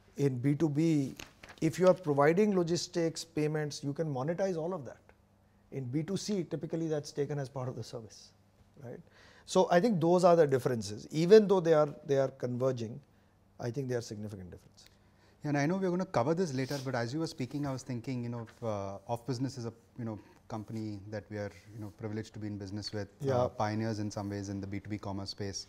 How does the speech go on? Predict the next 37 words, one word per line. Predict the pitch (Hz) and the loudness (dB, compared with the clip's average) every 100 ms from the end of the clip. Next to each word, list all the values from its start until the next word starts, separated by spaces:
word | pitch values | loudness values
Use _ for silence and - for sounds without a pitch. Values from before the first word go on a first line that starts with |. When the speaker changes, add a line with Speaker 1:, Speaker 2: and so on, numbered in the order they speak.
| - - - - - - - - | -16 -20 -20 -20 -20 -20 -10 -2
Speaker 2:
The | 139 | 0
entire | 139 196 240 - 127 | 2 -2 -4 4 4
purchase | 123 - - - | 4 0 -4 0
process | 127 120 - 147 165 | 0 0 -4 -4 -4
that | 131 | -4
you | 143 113 | -6 -6
described | 107 - 107 123 127 135 | -8 -6 -4 -2 -2 -2
in | 120 | -2
B | 117 | -6
two | 131 139 | -6 -6
B | 131 - | -6 -6
seems | 131 135 | -6 -4
like | 156 120 | -6 -4
a | 107 | -2
very | 135 147 120 | -2 -2 -4
complex, | 107 127 123 123 - - - - 120 | -2 -2 -2 -4 -14 -14 -18 -14 -8
uh, | 107 101 98 | -6 -6 -8
decision | - 110 113 113 107 | -8 -8 -6 -6 -6
which | 107 - - _ - | -10 -16 -20 _ -8
probably | 117 127 143 156 120 | -4 -2 -2 -2 -4
requires | - 117 113 110 | -4 -4 -4 -6
a | 104 | -6
lot | 104 120 | -4 -2
of | 113 | -4
offline | 101 123 113 107 | -8 -6 -6 -6
intervention, | 104 104 104 101 - 113 104 101 98 _ - - - - _ _ _ _ - | -8 -8 -6 -8 -8 -6 -6 -8 -10 _ -20 -20 -20 -20 _ _ _ _ -14
sales, | - 110 110 107 107 104 101 107 | -6 -4 -2 -2 -4 -6 -8 -8
account | 107 107 107 | -6 -4 -4
management, | 104 98 98 104 98 90 | -4 -6 -6 -6 -6 -6
all | 113 | -6
of | 107 | -4
that. | 104 101 | -6 -6
And | 113 | -6
I | 127 | -6
was | 139 | -6
just | 180 151 | -6 -4
thinking, | 147 151 151 151 | -4 -2 -2 -4